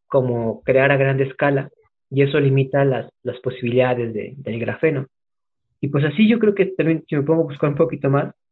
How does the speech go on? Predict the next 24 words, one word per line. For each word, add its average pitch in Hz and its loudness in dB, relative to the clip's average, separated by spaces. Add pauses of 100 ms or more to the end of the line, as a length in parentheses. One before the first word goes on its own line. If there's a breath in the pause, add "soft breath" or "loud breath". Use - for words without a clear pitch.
(380)
puedo 147 4
encontrar 135 0
más 131 -2
y 135 -4
más, 123 -4 (800)
eh, 123 4
referencias 135 2
de 123 2
proyectos 139 2
que 131 -2
sí 185 0
se 185 0
están 170 0
llevando 147 2
a 147 -6
cabo 135 2
o 135 0
que 120 -2
se - -10
llevan 135 2
a 131 -6
cabo, - 0 (400)
pero 123 2
pues 127 -10